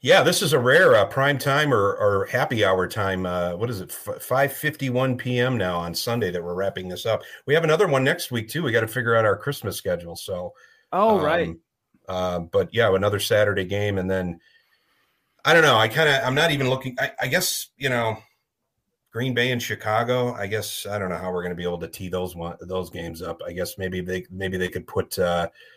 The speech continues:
Speaker 1: a, a final bow on Aaron Rodgers and the rivalry, but otherwise, I don't see much. Uh, I don't really see a lot other than just, uh, you know, get your, get as high a seed as you can right
Speaker 2: Yep.
Speaker 1: now and keep everyone healthy,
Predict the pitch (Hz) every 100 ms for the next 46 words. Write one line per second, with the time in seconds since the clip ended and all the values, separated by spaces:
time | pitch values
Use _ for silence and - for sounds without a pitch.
0 | _ _ - 92 - - 101 95 87 87
1 | 92 95 90 85 85 95 92 87 87 90
2 | 87 85 87 85 85 92 87 82 85 82
3 | 87 90 87 85 87 90 90 85 - 92
4 | 87 - - 90 82 - _ _ _ _
5 | _ _ - 180 269 226 190 - 185 139
6 | 127 131 123 117 110 107 104 104 104 -
7 | 113 101 98 92 - - 113 101 101 _
8 | 107 - 131 143 131 127 - 117 104 -
9 | 120 - - 151 135 131 127 123 107 127
10 | 117 104 101 - 113 110 113 120 117 113
11 | 113 - - 98 98 117 107 107 101 95
12 | 92 95 92 - 82